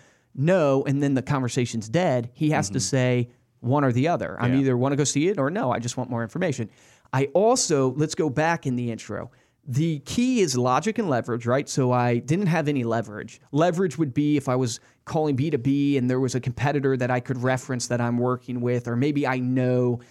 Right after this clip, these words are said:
Speaker 1: his friend. So for us, if we work with a realtor in the office and I'm calling one of the other realtors, I can le-, reference that. I can use
Speaker 2: Right.
Speaker 1: that leverage. We don't really have any leverage here.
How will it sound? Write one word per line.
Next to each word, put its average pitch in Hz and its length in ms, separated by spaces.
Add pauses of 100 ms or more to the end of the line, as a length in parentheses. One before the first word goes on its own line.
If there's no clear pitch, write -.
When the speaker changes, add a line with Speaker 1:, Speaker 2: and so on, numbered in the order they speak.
Speaker 1:
his 127 220
friend. 135 500
So 127 180
for 139 280
us, 135 280
if 127 140
we 139 220
work 135 280
with 131 120
a 123 40
realtor 127 440
in 120 60
the 117 120
office 127 520 (220)
and 113 120
I'm 123 120
calling 135 400
one 127 140
of 120 60
the 120 100
other 120 160
realtors, 131 440
I 127 120
can 117 280
le-, 123 200
reference 127 480
that. 123 300
I 120 60
can 117 160
use 117 200
Speaker 2:
Right. 113 80
Speaker 1:
that - 80
leverage. 127 280 (260)
We 262 120
don't 233 160
really 180 200
have 151 320
any 147 160
leverage 131 440
here. 175 380